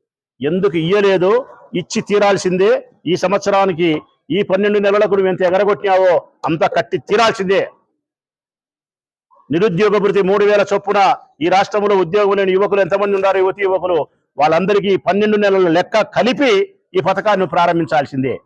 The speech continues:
అమ్మఒడి పన్నెండో తారీఖు ఇస్తానంటున్నావు, పెద్ద గొప్పలు చెప్తా ఉన్నావు, ఎంతమంది పిల్లలకు ఉంటే అంతమందికి ఇస్తానని చెప్పి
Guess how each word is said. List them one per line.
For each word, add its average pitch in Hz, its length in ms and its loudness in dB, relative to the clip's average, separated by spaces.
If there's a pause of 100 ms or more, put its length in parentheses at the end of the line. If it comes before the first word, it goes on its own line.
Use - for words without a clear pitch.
(1400)
అమ్మఒడి 208 360 2
పన్నెండో 208 300 0
తారీఖు 202 260 0
ఇస్తానంటున్నావు, 196 760 0 (640)
పెద్ద 165 140 -2
గొప్పలు 196 360 0
చెప్తా 208 280 2
ఉన్నావు, 202 420 2 (680)
ఎంతమంది 202 400 0
పిల్లలకు 202 340 2
ఉంటే 202 140 0
అంతమందికి 196 340 0
ఇస్తానని 190 360 -2
చెప్పి 175 380 -4